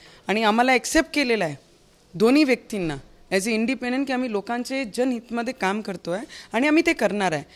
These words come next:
किती प्रयत्न केला, पण सच्चाईची जीत नेहमी होत असते आणि आम्ही ते लढणार आहे,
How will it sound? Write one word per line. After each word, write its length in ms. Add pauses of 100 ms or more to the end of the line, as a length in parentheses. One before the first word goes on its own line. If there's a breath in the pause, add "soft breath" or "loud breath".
(180 loud breath)
किती 280
प्रयत्न 440
केला, 240
पण 160
सच्चाईची 720
जीत 300
नेहमी 300
होत 240
असते 340 (640 soft breath)
आणि 180
आम्ही 180
ते 120
लढणार 340
आहे, 120